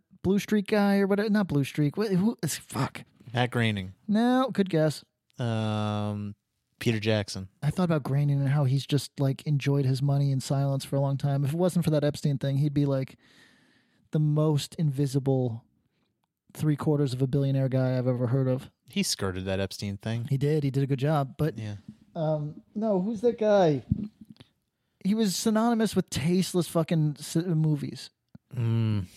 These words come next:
Speaker 2: Donald Trump.
Speaker 1: He, I wanna say he was sucking on, uh,
Speaker 2: Quentin Tarantino.
Speaker 1: No, he's, yeah, he's a toe guy like that, but, and he got, he got canceled the fir-, he got soft canceled years ago, but it didn't stick because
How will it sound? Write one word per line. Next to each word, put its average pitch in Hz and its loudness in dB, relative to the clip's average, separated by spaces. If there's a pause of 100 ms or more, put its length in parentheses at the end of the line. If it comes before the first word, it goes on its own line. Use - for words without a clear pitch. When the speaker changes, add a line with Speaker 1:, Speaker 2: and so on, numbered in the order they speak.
(220)
Speaker 2:
Donald 113 2
Trump. 104 0 (300)
Speaker 1:
He, 175 -4 (100)
I 165 0
wanna 208 -4
say 208 0
he 180 4
was 156 2
sucking 180 0
on, 160 4 (1400)
uh, 147 2
Speaker 2:
Quentin 123 -4
Tarantino. 107 -2 (260)
Speaker 1:
No, 175 2
he's, 175 0
yeah, 170 2
he's 151 2
a 160 0
toe 214 0
guy 160 2
like 147 0
that, 143 2
but, 151 0 (680)
and 220 2
he 196 2
got, 226 2
he 202 2
got 226 2
canceled 220 2
the 185 4
fir-, - -4
he 185 2
got 220 2
soft 233 0
canceled 175 0
years 160 2
ago, 170 4
but 165 2
it 123 -2
didn't 160 2
stick - 0
because 147 2